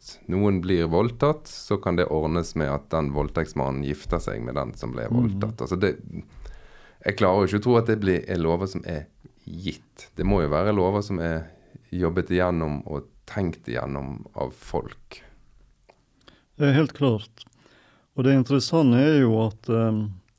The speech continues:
Speaker 2: praktisk talt alle lovene som vi finner i Det gamle testamentet har sine paralleller i, i gammel orientalske tekster.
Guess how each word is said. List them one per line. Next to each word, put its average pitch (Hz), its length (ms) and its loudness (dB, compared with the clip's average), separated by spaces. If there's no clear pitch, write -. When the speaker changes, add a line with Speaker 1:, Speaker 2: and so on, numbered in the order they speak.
Speaker 2:
praktisk 135 520 0
talt 131 300 0
alle 135 420 6
lovene 117 540 2
som 107 200 -2
vi 113 60 0
finner 117 460 0
i 98 80 -4
Det 104 80 -2
gamle 110 180 0
testamentet 110 920 -2
har 110 260 -6
sine 110 320 -4
paralleller 120 840 2
i, 113 340 0
i 110 340 -4
gammel 110 640 2
orientalske 110 1080 -4
tekster. - 520 -10